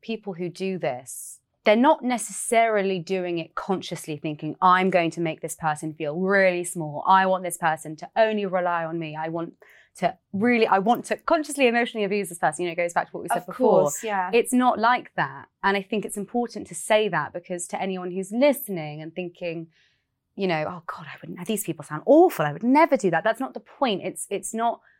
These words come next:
Speaker 1: you could do <laughs> this.
Speaker 2: Yeah.
Speaker 1: And, you know, it might, it's probably just because you're hurt, you know, hurt people, hurt
Speaker 2: Hurt
Speaker 1: people,
Speaker 2: people.
Speaker 1: don't they? And
Speaker 2: Yeah.
Speaker 1: that's what you say.
Speaker 2: People who've, well, here's something else as well, right?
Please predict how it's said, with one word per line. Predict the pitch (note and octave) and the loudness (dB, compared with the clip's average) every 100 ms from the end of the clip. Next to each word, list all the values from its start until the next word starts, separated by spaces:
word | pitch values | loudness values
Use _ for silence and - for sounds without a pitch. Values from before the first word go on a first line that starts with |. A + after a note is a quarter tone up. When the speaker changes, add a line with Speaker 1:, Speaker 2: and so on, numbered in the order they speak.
| _ _ | _ _
Speaker 1:
you | A#3 | -4
could | A#3 - C#4+ - | -2 2 2 0
do | F3 D3+ | -4 -2
<laughs> | D#3+ | 0
this. | F3+ - G#3+ - - - - | 0 -2 -6 -6 -8 -12 -10
Speaker 2:
Yeah. | G#3 G3 | -4 2
Speaker 1:
And, | G#3+ G#3 - | 2 0 -2
you | A#3+ | 4
know, | A3 | 4
it | G3+ G3+ - | 4 0 -4
might, | A3 A3+ - _ _ _ | -2 -2 -4 _ _ _
it's | A3+ G#3+ - - _ _ | -2 -2 -4 -20 _ _
probably | A#3 A3 A3 | -12 -8 -8
just | G3+ G3 | -10 -14
because | - - G3+ F#3 | -16 -14 -14 -10
you're | F#3+ F#3+ F#3 F#3 F#3 _ _ _ _ _ _ _ _ | -6 -2 -2 -4 -6 _ _ _ _ _ _ _ _
hurt, | - C4+ G3+ C#3 D#2 - | 0 4 4 4 -4 -4
you | |
know, | G#3+ F3+ | -2 -2
hurt | F3 A3+ A3+ | 0 2 2
people, | - G3+ - G3 | -2 -10 -4 -4
hurt | F#3 B3+ G3+ | 0 2 4
Speaker 2:
Hurt | F#3 | 4
Speaker 1:
people, | F#3 | 2
Speaker 2:
people. | F#3 E3+ E3+ | 4 6 6
Speaker 1:
don't | E3+ A3 | 4 0
they? | F#3 D3+ | 0 -6
And | D3 | 0
Speaker 2:
Yeah. | G3+ | 4
Speaker 1:
that's | F#3+ - - - | 4 2 -8 -8
what | G3+ | -6
you | G3 | -4
say. | - A3 D#3+ | 4 4 6
Speaker 2:
People | B3+ B3 | 4 2
who've, | A3 A3+ G#3 - - | 0 0 -2 -4 -2
well, | G3+ G3 | 4 4
here's | G3+ A3+ | 4 -2
something | A#3+ G#3+ G3+ | -4 -10 -6
else | G#3 G3 - | -2 -2 -4
as | E3+ | -2
well, | G3 E3+ D#3+ | 2 4 4
right? | D#3 D#3+ - | 2 0 -2